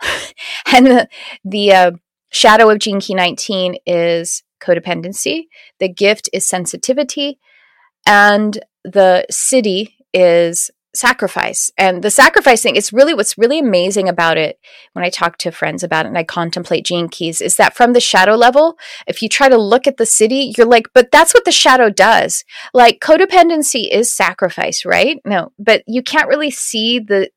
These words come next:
the siddhi from the gift, but you can see the, you can see the siddhi from, no, excuse me. You can't really see the siddhi from the shadow, but you can see the siddhi from the gift. So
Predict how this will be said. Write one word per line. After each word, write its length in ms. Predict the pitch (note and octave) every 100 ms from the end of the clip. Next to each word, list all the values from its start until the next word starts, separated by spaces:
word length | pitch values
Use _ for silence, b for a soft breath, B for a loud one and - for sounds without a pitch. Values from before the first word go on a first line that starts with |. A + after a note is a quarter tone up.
| -
the 60 | F#3+
siddhi 680 | - - B3 B3+ D4 E4
from 300 | D#4+ G#3+ G3+
the 80 | F#3+
gift, 520 | F3 E3+ - - - _ B B B B
but 100 | G#3+
you 140 | G#3+ B3+
can 180 | C#4 B3
see 220 | - C4
the, 240 | A3+ G3+ _ _ _ _
you 160 | - A#3
can 160 | B3 A3+
see 220 | - G#3+
the 80 | G3+
siddhi 360 | - G#3 G3+
from, 340 | - F#3+ F3 - _ -
no, 80 | E3+
excuse 280 | - E3+
me. 140 | C#3+ E3+
You 100 | G#3+
can't 220 | G#3+ C#4
really 180 | C#4+ C#4+
see 140 | -
the 100 | A#3
siddhi 320 | A3+ - G#3+ G3+
from 200 | G3+ F#3
the 60 |
shadow, 540 | F3+ G#3+ F#3+ E3+ - - _ _ _ -
but 100 | G#3+
you 120 | A3+
can 200 | B3+ A3+
see 460 | - G#3+ G3+ G3
the 120 | G3 F#3
siddhi 380 | - F#3+ F#3
from 280 | F#3 F3 E3
the 80 | D#3+
gift. 360 | E3 D#3 - -
So 360 | - F3+ F3